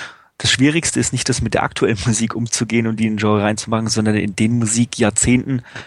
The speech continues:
vor denen ich zum Beispiel noch gar nicht existiert habe, wie zum Beispiel in den sechzigern, siebzigern oder Anfang der achtziger. Ich bin nicht mit dieser Musik aufgewachsen, sie war mir auf gut Deutsch tota-, immer total fremd. Aber auch da musste ich mir dann, musste ich rausfinden, welcher Song ist aus welchem Jahr,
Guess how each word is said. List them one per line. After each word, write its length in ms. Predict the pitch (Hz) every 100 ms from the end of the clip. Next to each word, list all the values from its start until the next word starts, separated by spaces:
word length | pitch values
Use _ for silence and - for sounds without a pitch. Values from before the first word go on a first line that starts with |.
| - - _
vor 140 | - 110
denen 220 | 120 117
ich 120 | -
zum 120 | -
Beispiel 180 | 113 -
noch 100 | 107
gar 120 | 110
nicht 120 | 104 95
existiert 540 | 92 - - 107 -
habe, 240 | 98 92 85
wie 100 | 110
zum 160 | -
Beispiel 260 | 110 104 107
in 80 | 95
den 60 |
sechzigern, 680 | 90 131 - - 123 110 98
siebzigern 640 | 92 139 - - 117 110 98
oder 180 | 92
Anfang 300 | - 107 98
der 120 | 95 -
achtziger. 440 | - - 107 87 - _ _ _ _ _
Ich 120 | - -
bin 100 | 123
nicht 160 | 127
mit 160 | 127 113
dieser 160 | 110
Musik 300 | 107 98 101
aufgewachsen, 560 | - 143 - 110 104 107
sie 80 | 101
war 100 | 101
mir 140 | 101
auf 100 | 98
gut 220 | - 110
Deutsch 260 | 113 104 - -
tota-, 240 | - - -
immer 180 | 110
total 360 | 110 107 - 104
fremd. 420 | - - 151 135 - - - - -
Aber 160 | - 107
auch 100 | 98
da 200 | - 120
musste 320 | 139 143 -
ich 160 | 127 -
mir 160 | 123
dann, 300 | 117 113 110 -
musste 280 | 117 120 131
ich 120 | -
rausfinden, 640 | 104 123 - 135 - 104
welcher 300 | 110 131 143
Song 320 | 127 113 113
ist 100 | 113
aus 160 | 73 92
welchem 300 | 101 98 95
Jahr, 360 | 90 87 -